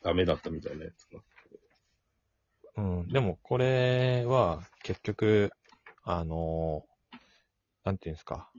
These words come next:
Speaker 1: うん。
Speaker 2: さ-、裁かれてた青年いたじゃないですか。
Speaker 1: うんうん。
Speaker 2: 本当に殺したのかどうかっていうところで、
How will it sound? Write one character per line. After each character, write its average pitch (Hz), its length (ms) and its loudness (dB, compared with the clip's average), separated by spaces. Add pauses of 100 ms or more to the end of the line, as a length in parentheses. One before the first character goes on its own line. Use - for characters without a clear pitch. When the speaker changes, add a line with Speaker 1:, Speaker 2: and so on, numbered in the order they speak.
Speaker 1:
う 95 100 -4
ん。 85 160 -8 (320)
Speaker 2:
さ-、 - 240 -4
裁 123 140 0 (100)
か 113 140 4
れ 107 80 4
て 110 100 4
た 76 320 0 (160)
青 87 220 0
年 85 120 -2
い 85 40 -2
た 85 120 0
じ 76 80 -4
ゃ 73 40 -4
な 73 80 -4
い - 20 -6
で 73 80 -8
す - 60 -16
か。 - 180 -8
Speaker 1:
う 104 40 0
ん - 20 6
う 101 40 6
ん。 90 80 4
Speaker 2:
本 82 120 0
当 82 60 -4
に - 60 -6
殺 92 180 0
し - 60 -8
た 85 60 -6
の 82 60 -6
か 82 80 -2
ど 80 100 0
う - 40 -4
か - 100 -8
っ - 20 -18
て 92 80 -6
い 85 60 0
う 82 60 -4
と 85 100 -4
こ 90 80 -2
ろ 82 100 -4
で、 80 200 -8